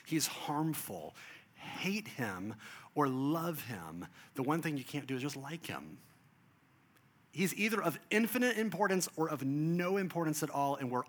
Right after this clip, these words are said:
all wasting our time. But this option of, "Eh, I like him," doesn't make any sense. I guess you could say there's another option, to be fair, which is, "I don't know yet. I'm still trying to figure that out." And that's okay.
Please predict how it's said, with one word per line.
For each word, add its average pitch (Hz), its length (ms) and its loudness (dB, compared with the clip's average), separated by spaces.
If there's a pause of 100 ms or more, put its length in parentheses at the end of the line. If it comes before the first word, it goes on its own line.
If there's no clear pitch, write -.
all 151 240 4
wasting 139 340 0
our 117 140 4
time. 117 500 -2 (100)
But 135 220 -2
this 135 180 2 (120)
option 151 560 4
of, 123 500 -2 (220)
"Eh, 381 180 2 (640)
I 254 60 2
like - 300 0
him," 285 260 4 (800)
doesn't 180 260 8
make 151 160 0
any 143 140 0
sense. - 600 -6 (640)
I 170 60 2
guess 190 200 4
you 160 60 -4
could 147 120 0
say 143 120 0
there's 123 160 -2
another 117 260 -2
option, 104 560 -2 (360)
to 135 100 -2
be 123 100 0
fair, 101 460 -2
which 123 180 0
is, 113 220 -2 (180)
"I 147 120 2
don't 190 120 6
know 196 140 4
yet. 101 360 0
I'm 113 120 -6
still 156 160 -2
trying 147 200 0
to 143 60 0
figure 147 200 -2
that 143 160 0
out." 131 260 -2 (580)
And 147 120 4
that's 175 180 2
okay. 165 320 -2